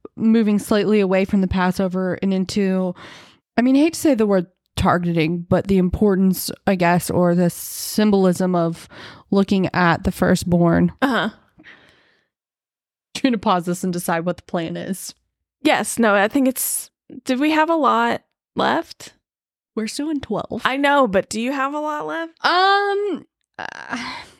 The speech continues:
Speaker 1: not really.
Speaker 2: I think it'll be okay.
Speaker 1: I think we'll push through. Um, anyway, so, uh, going back to looking at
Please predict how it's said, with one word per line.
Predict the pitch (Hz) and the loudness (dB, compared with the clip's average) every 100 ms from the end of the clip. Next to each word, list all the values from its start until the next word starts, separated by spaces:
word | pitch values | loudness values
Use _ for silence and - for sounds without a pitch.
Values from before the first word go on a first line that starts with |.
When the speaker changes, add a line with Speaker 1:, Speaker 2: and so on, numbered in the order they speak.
| 277 247 | -16 -6
Speaker 1:
not | 311 403 196 | -6 -4 -6
really. | 208 208 214 220 220 _ _ _ 269 | -6 -4 -4 -4 -6 _ _ _ -6
Speaker 2:
I | |
think | 262 | -2
it'll | 226 | -2
be | - | -4
okay. | - 226 | -2 0
Speaker 1:
I | |
think | 208 185 | 0 -2
we'll | 175 | -2
push | 175 - | -2 -2
through. | - - 208 - - - - - | -4 -4 -6 -8 -10 -12 -14 -2
Um, | 240 233 226 226 226 214 240 _ _ _ _ - - | 2 4 2 2 0 -4 -6 _ _ _ _ -18 -4
anyway, | 262 254 220 | 0 2 0
so, | 214 233 | 0 0
uh, | - 226 202 - 214 | 0 -6 -8 -8 2
going | 269 294 247 | 4 4 2
back | 214 214 - | 2 0 -2
to | - 214 208 202 | 0 2 4 0
looking | 202 208 202 208 196 | 0 -2 0 -2 0
at | 185 180 | 0 -2